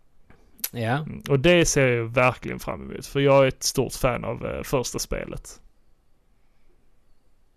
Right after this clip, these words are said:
Speaker 1: Ja, jag, eh, skulle jättegärna vilja säga att jag har spelat Beyond Good and Evil.
Speaker 2: Mhm.
Speaker 1: Men jag har inte gjort det.
Speaker 2: Nej, det får du göra.
Speaker 1: Ja, de säger att det ska vara, eh,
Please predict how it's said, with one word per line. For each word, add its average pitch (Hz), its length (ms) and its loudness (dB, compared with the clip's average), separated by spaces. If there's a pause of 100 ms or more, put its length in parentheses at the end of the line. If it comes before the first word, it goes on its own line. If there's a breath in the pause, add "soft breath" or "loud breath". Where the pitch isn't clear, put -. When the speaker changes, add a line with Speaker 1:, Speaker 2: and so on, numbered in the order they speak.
(460)
Speaker 1:
Ja, 120 380 0
jag, 123 520 2
eh, 127 240 -4
skulle 127 340 -4
jättegärna 113 580 -2
vilja 117 160 -2
säga 113 340 0
att - 160 -8
jag 117 100 -2
har 110 100 -4
spelat 120 540 -2
Beyond 107 380 -4
Good 110 160 -4
and 113 100 -4
Evil. 107 300 -6
Speaker 2:
Mhm. 165 300 -2 (260)
Speaker 1:
Men 110 100 -2
jag 117 140 -2
har 120 160 2
inte 131 160 -4
gjort 113 220 -4
det. 113 180 -4
Speaker 2:
Nej, 226 200 -6
det 180 60 -6
får 131 160 -8
du 139 80 -4
göra. 160 300 -4 (840 soft breath)
Speaker 1:
Ja, 208 420 -8
de 147 260 -6
säger - 300 -2
att 123 140 -4
det 143 120 -6
ska - 180 -8
vara, 113 600 -2
eh, - 20 -8